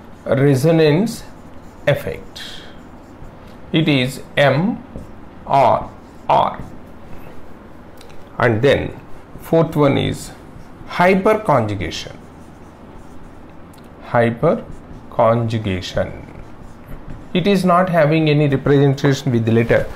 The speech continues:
because it is a phenomenon. It is a phenomenon due to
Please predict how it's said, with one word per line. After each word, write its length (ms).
because 320
it 100
is 160
a 60
phenomenon. 680
It 120
is 160
a 60
phenomenon 720
due 200
to 300